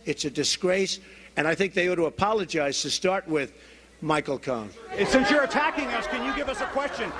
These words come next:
Speaker 1: Go
Speaker 2: Since
Speaker 1: ahead.
Speaker 2: you're, no, Mister President-elect,
Speaker 1: Go
Speaker 2: Mister
Speaker 1: ahead.
Speaker 2: President-elect,
Speaker 1: Go ahead.
Speaker 2: since you are attacking
Speaker 1: No,
Speaker 2: our news
Speaker 1: not you.
Speaker 2: organization,
Speaker 1: Not
Speaker 2: can
Speaker 1: you.
Speaker 2: you give us a chance?
Speaker 1: Your
Speaker 2: You're,
Speaker 1: organization's
Speaker 2: you are
Speaker 1: terrible.
Speaker 2: attacking our news
Speaker 1: Your
Speaker 2: organization. Can you
Speaker 1: organization's
Speaker 2: give us a
Speaker 1: terrible.
Speaker 2: chance
Speaker 1: Let's
Speaker 2: to ask
Speaker 1: go.
Speaker 2: a question, sir?
Speaker 1: Go ahead.
Speaker 2: Sir, can
Speaker 1: Quiet.
Speaker 2: you state,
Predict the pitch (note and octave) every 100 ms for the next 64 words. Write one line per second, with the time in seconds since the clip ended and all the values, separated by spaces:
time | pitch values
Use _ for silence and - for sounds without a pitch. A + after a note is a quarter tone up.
0 | - G3 G3+ C4 - C4 - - - -
1 | A3+ A3+ - A#3+ C4 C4 C4+ C4 A#3 A3+
2 | G3 - - - A3 G#3+ B3 C4+ C4+ B3
3 | B3+ F#3+ F3+ F#3+ B3+ C4+ C4+ B3 A#3 B3+
4 | C#4 F#3 F#3 A#3 C4 - A#3+ G3 G3 F#3+
5 | G3+ G#3+ A#3 E3+ G3+ G#3 G3+ A#3+ B3 A#3+
6 | B3 C4 - C#4 G3 F#3+ F#3 F3+ E3 E3
7 | D#3 G3+ B3+ B3 A3+ B3 C4 C4+ A#3 A3+
8 | A#3 A3 G#3+ F#3 E3+ A#3+ A#3+ A3+ G#3+ F3+
9 | E3+ A#3+ A#3+ B3+ A#3+ A#3+ C#4 B3+ A3 A3+
10 | G3 G#3+ A3+ B3+ B3+ C4+ A#3 G3+ - G3
11 | G3 F3+ F3 D#3 C#4 C#4 A#3+ - - -
12 | - A3 E3+ E3+ F3 B3+